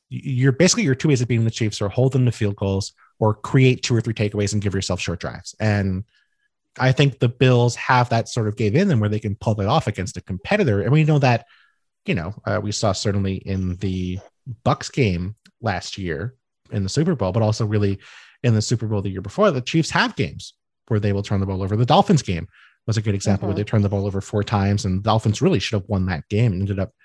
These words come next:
Speaker 1: not pulling it out in the long run. But that sort of gives you that opportunity to open the door. And then I think the Bills have the ability with their offense,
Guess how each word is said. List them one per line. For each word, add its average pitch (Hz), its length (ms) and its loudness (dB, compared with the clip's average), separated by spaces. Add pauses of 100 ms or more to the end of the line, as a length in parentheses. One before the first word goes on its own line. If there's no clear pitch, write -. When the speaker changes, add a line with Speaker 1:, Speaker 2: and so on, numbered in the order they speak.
(280)
Speaker 1:
not 104 320 0
pulling 101 260 0
it 98 80 -4
out 98 220 -4
in 95 80 -4
the 90 80 -4
long 151 260 2
run. 104 160 2
But 104 240 0 (340)
that 170 180 4
sort 151 180 6
of 127 100 0
gives 131 240 2
you 127 60 4
that 113 120 4
opportunity 98 800 -2 (300)
to 110 240 -2 (260)
open 147 240 6
the 110 80 4
door. 82 320 -2 (100)
And 127 120 2
then 123 80 4
I 120 40 2
think 120 140 -2
the 113 80 -4
Bills 110 240 0
have 104 160 0
the 104 140 -4
ability 104 320 2
with 131 160 2
their 120 140 2
offense, 98 500 -4